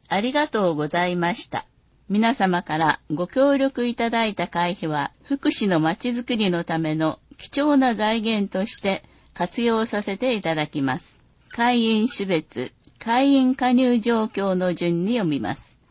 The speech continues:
個別会員、六千百九世帯、三百五万四千四百円。三女会員、三百五十四口、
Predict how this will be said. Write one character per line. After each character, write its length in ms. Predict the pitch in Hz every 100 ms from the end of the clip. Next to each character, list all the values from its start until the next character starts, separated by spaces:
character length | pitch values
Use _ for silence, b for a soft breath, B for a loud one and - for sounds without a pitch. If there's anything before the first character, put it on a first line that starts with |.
| _
個 140 | - 226
別 320 | 269 - -
会 320 | 233 233 185
員、 280 | 143 131 - _ _
六 240 | 170 208 -
千 360 | - 302 247
百 340 | 226 175 - 139
九 300 | - 214 233
世 220 | 233 208
帯、 200 | - 117 - _
三 440 | - 262 269 226
百 460 | 165 151 - 131 - 156
五 100 | 190
万 420 | 240 262 165 -
四 280 | 160 208 233
千 440 | - 214 151 -
四 260 | - 180 240
百 320 | 269 214 -
円。 220 | 143 113 - _ _
三 380 | - 233 262 269
女 160 | 262
会 340 | 254 247 220 165
員、 240 | 135 127 - _ -
三 440 | - 262 277 226
百 380 | 160 160 131 -
五 220 | 165 247
十 320 | 254 240 175
四 360 | 147 170 233 190
口、 460 | - 127 - -